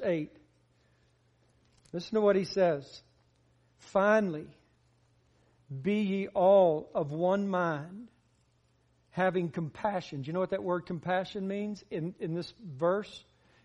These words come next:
It means feelings. Have feelings for one another. It's not jobs. It's not a duty. Have feelings for each other. Let those of compassion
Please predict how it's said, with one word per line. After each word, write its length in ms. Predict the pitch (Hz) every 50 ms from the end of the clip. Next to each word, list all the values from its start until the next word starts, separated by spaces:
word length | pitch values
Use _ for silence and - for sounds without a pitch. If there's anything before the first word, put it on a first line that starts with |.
| _
It 140 | - 175 160
means 300 | 175 185 180 170 139 -
feelings. 540 | - - - - 202 208 190 160 131 135 -
Have 200 | - 185 170 -
feelings 720 | - - - - 208 208 214 196 175 147 135 165 165 - -
for 160 | - - 165
one 200 | 151 156 156 151
another. 420 | 147 147 147 143 143 143 151 - - _ _ _ _ _ _ _ _ _ _ _ _ _ _ _ _ _ _ _ _ _ _ _ _ _ _ _ _ _ _ _ -
It's 200 | - 131 - -
not 280 | 190 190 208 196 180
jobs. 520 | - 208 202 196 208 202 175 143 135 120 160
It's 180 | 165 - -
not 200 | 196 185 185 185
a 80 | 180 170
duty. 500 | 151 139 175 180 175 147 151 160 139 - _ _ _ _ _ _ _ _ _ _ _ _ _ _ _ _ _ _ _ _ _ _
Have 200 | - 185 185 -
feelings 520 | - - - 233 220 214 196 175 165 139 -
for 240 | - - 165 156
each 220 | 156 151 143 - -
other. 380 | 160 147 147 143 - - - _ _ _ _ -
Let 160 | 165 175 180
those 200 | 180 185 160 - - -
of 240 | - 214 170 -
compassion 840 | - 190 175 147 - 156 220 233 190 160 - - 107 98 98 175